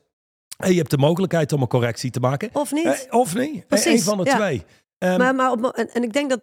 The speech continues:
Speaker 2: dat voor mensen interessant is. Als je denkt: "Goh, ja, ik zou hier toch wel wat mee willen", want we komen toch regelmatig op huwelijk in deze podcast. Omdat er naar mijn mening een, een, een fundamentele basis is van een sterke samenleving overigens.
Speaker 1: Mhm.
Speaker 2: Ehm,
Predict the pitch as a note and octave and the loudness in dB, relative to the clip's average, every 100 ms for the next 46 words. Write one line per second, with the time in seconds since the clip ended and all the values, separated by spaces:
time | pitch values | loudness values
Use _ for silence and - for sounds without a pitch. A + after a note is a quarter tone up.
0 | _ C4 C#4+ C#4+ B3+ B3 A#3 G#3+ - - | _ -4 -4 -2 -2 0 -2 -4 -4 -4
1 | D#4 - F3+ F#3+ - G#3 G#3 G3+ - A3+ | -4 -4 -4 -4 -2 -2 -2 -2 -2 -2
2 | G#3 F#3+ - B3 A3 - C4 A3 F#3+ F3+ | 0 -2 0 0 0 -4 -4 -2 0 0
3 | E3+ F#3 B3+ C#4 - - F#3 F3 D#3 E3 | 0 0 -2 -4 -6 -4 -4 -4 -6 -4
4 | E3+ E3+ E3+ G#3+ B3+ A#3+ G3 G#3+ B3 B3+ | -4 -4 -6 -6 -4 -2 0 0 0 -4
5 | B3 A3+ A3+ - A#3 A#3 C4+ E4+ - - | -4 -2 -2 -4 -6 -4 -4 -4 -6 -12
6 | - _ - A3 G#3+ G#3 G3 G3 G3+ G#3 | -20 _ -2 0 0 0 0 0 0 0
7 | F#3+ F3+ F3 F3 F#3+ F#3+ - F3+ F3+ F3+ | 0 0 0 -2 -2 -2 -2 -2 0 0
8 | - F#3 F3+ - A#3 G3+ F#3 G3+ F#3+ D#3+ | -2 -2 -2 0 0 2 0 0 -2 0
9 | F3+ G3 D#3+ F#3 - F3+ - F#3+ F#3 - | 0 0 -2 -4 -4 -6 -4 -6 -8 -6
10 | F#3+ G#3+ A#3 A#3 A#3+ A#3 G#3+ A3+ C4+ D4+ | -4 -2 -4 -4 -2 -4 -2 -2 -2 -4
11 | G2+ D3+ F#3+ _ _ G#3 G#3 G#3 G#3 | -4 -4 -6 _ _ 2 2 2 2